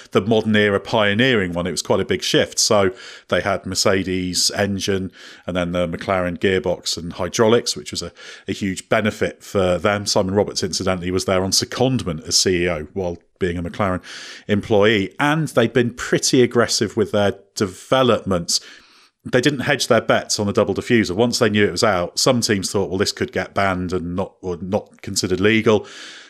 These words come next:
But Force India got wind of the fact it probably was gonna be fine, so they went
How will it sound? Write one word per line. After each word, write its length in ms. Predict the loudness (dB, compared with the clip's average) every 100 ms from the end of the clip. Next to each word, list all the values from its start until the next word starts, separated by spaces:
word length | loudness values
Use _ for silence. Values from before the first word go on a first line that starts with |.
| _ 2
But 320 | 2 2 -8 _
Force 300 | 0 2 4
India 260 | 2 2 2
got 200 | 2 2
wind 180 | 0 0
of 60 |
the 60 | 0
fact 260 | -2 -4
it 80 | -6
probably 240 | -4 0 2
was 180 | 2
gonna 160 | 0 -6
be 80 | -6
fine, 240 | -4 -4
so 140 | 0 2
they 140 | 4
went 200 | 2